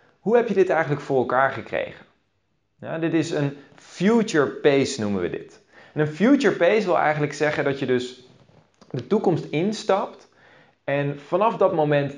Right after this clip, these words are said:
terug gaat kijken naar hoe heb je dat voor elkaar gekregen. Kijk, ik zie het altijd zo voor me dat een van jouw taken als coach is iemand komt bij je en heeft een bepaald doel of een bepaald probleem.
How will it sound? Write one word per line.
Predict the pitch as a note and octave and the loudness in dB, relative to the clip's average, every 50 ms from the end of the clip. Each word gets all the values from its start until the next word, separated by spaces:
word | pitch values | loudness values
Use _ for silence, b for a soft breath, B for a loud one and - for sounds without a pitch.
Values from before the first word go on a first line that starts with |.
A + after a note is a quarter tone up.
| - - - | -18 -12 -4
terug | - C3+ C#3 F#3 A3 B3+ - - - - - | -2 4 6 6 6 4 2 -2 -6 -8 -6
gaat | - D#3+ D3 D3 - | -2 -2 -2 -2 -2
kijken | - D3 C3+ C#3 C#3 C3+ C#3 C3 | -2 0 2 2 2 0 0 0
naar | B2+ B2 A#2+ - - - - | 0 2 0 0 -2 -4 -6
hoe | B2+ A#2+ C#3 C#3+ | -2 0 2 2
heb | C#3 C#3 | 2 2
je | C#3+ | 2
dat | A2+ A2+ A2+ | -2 -2 -2
voor | - - A2 | -2 -4 -2
elkaar | G2+ G2 - B2 B2 A#2 A2 | -2 -2 0 2 2 2 0
gekregen. | - A2 G2+ - - - - - - - | -2 -8 -12 -8 -6 -6 -6 -6 -12 -14
Kijk, | - - E2+ F2 | -6 -6 -4 -4
ik | - - E3+ | -4 -6 -4
zie | - A3 A3 | 0 2 2
het | G#3+ - | 4 4
altijd | - D3+ D3+ C#3+ D3 | 2 2 0 -2 -4
zo | - E3 D#3+ E3+ E3 | 0 2 2 2 2
voor | B2 - A#2+ C3 D3 F3 G3 | 2 0 0 2 2 2 2
me | F#3+ | 2
dat | F3 D3+ C#3 - - B B B B B B B B B B | 2 2 2 0 0 B B B B B B B B B B
een | - G#3 B3 B3+ | 2 2 2 2
van | B3 - F#3 | 2 0 0
jouw | E3+ D#3+ D3 D3 C#3+ C#3 | 2 4 4 4 4 2
taken | - - D3 C#3+ F3+ G#3+ A3+ - G3 - | 0 0 0 2 2 0 0 2 2 2
als | - B2+ - - | 2 2 -2 -2
coach | - C3+ C#3 D#3+ G#3 C4 - - | 2 2 4 4 4 2 -2 -4
is | - - D#3+ C#3+ - - | -2 -2 -2 -2 -2 -2
iemand | - G#3 G#3+ G#3+ G3 E3+ C#3 - - - B B B B B | 0 2 4 4 4 2 2 -2 -6 -10 B B B B B
komt | - - F#3 A#3 A#3 - | 4 4 4 4 4 4
bij | - E3+ D#3 D3 C#3 | 4 4 4 4 4
je | B2+ A#2+ | 4 2
en | - B2 C3 | 2 0 0
heeft | C3 D3 D3+ D3 D#3 | 0 0 0 0 0
een | D3 | 0
bepaald | C3 A#2+ - C3 B2 A2+ G2+ G2+ G2 | 0 2 4 6 4 4 4 0 2
doel | A2+ A#2 C3+ E3+ A3 B3 | 4 6 6 6 6 4
of | - - - C#3 C#3 | 2 0 0 0 0
een | C#3+ | 2
bepaald | C3+ B2+ B2 C3+ A#2+ A#2 - | 0 2 4 4 2 2 2
probleem. | - A2+ A2 F#2+ F#2 G2+ G2+ G#2+ A#2 - - - - | 2 2 2 4 4 2 2 2 2 0 -4 -10 -16